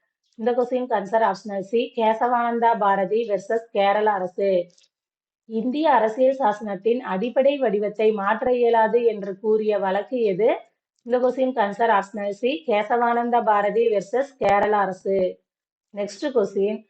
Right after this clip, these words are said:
மதச்சார்பற்ற நாடு என்ற வார்த்தை இந்திய அரசியலமைப்பின் முகப்புரையில் சேர்ப்பதற்காக ஏற்படுத்தப்பட்ட டேஷ், அ, ஏற்படுத்தப்பட்ட டேஷ் திருத்தம் ஆகும்.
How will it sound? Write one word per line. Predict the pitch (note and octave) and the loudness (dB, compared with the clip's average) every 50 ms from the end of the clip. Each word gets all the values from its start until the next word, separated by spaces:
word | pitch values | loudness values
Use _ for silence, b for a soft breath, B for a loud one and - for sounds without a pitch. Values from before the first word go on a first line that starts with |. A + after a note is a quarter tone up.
| _ _ _ _ _ _ _ - | _ _ _ _ _ _ _ -4
மதச்சார்பற்ற | G3+ G3+ G3+ C4 C4 - D4 D#4+ D#4+ A#3+ A#3+ C4 - - C#4 C#4 | -2 0 0 0 0 0 0 0 0 0 -2 -4 -2 -2 -2 -2
நாடு | C4 A#3+ A3 G#3+ G#3+ G#3 A3 A3 G#3+ G#3 | 0 0 0 0 2 2 4 4 4 4
என்ற | G3+ G3 G3 F#3+ F#3+ F#3+ | 2 0 -2 -2 -2 0
வார்த்தை | F#3 F#3+ F#3+ G#3 A3 A3 - A3+ G#3+ A#3 A#3 | 0 2 2 2 0 0 0 2 2 2 2
இந்திய | - G3 A3 A3+ A#3 C4+ C#4+ C4+ | -2 -4 -6 -6 -4 0 2 2
அரசியலமைப்பின் | A3+ G#3 G#3+ G#3+ A#3+ A#3 A3+ A3+ G#3+ G#3+ G3+ F#3+ A3+ A3 G#3+ | 2 2 2 2 2 2 2 2 0 -4 -2 0 0 0 0
முகப்புரையில் | F#3+ F#3+ F#3 A3 A3 A3 A#3+ A3 G#3+ G3+ G#3 G#3+ A3+ - | -2 -2 -2 -2 0 0 0 0 0 0 -2 -2 -4 -2
சேர்ப்பதற்காக | A3+ G3+ G3+ G3+ - G#3+ G3+ - - - G#3 G3 G3+ G3 - G3 G#3 A3 C4 - | -2 -4 -2 -2 -2 -2 0 -2 -2 -2 -4 -4 -4 -2 0 0 0 0 -2 -2
ஏற்படுத்தப்பட்ட | G#3 G3+ A3 A3+ G#3+ A#3 A3 G3 F#3 G#3+ G3+ - - G3 D#3+ - - G3 G3+ G#3 G#3+ G#3+ - _ _ _ _ _ _ _ _ _ _ _ _ _ _ _ _ _ _ D#4+ G3+ | -2 0 0 0 2 0 -2 -2 -2 -4 -4 -4 -4 -8 -10 -10 -6 -2 0 0 0 -2 -6 _ _ _ _ _ _ _ _ _ _ _ _ _ _ _ _ _ _ -4 0
டேஷ், | G3+ G3+ G#3+ A#3 C4+ C4+ - - - - | 2 4 4 4 2 0 -6 -14 -16 -12
அ, | A3+ G#3 G#3 G#3 G3+ G3 | -8 -8 -6 -6 -4 0
ஏற்படுத்தப்பட்ட | G3+ G#3 A3+ C4 B3+ - B3+ B3+ B3+ B3+ G#3+ G3 G#3+ F3 - A3+ | 2 2 2 2 2 2 0 0 2 0 0 0 0 0 0 0
டேஷ் | G#3+ G#3+ G#3 G3+ B3 - - | 2 4 4 4 2 2 0
திருத்தம் | - C4 A3 G#3 G3+ A#3 A3+ A3+ | -2 0 0 0 0 0 0 0
ஆகும். | A3 G3 F3+ F3+ F#3 - G3 F#3+ F#3 F3 E3 E3+ | 0 0 -2 -2 -2 -2 -2 0 0 -2 -4 -8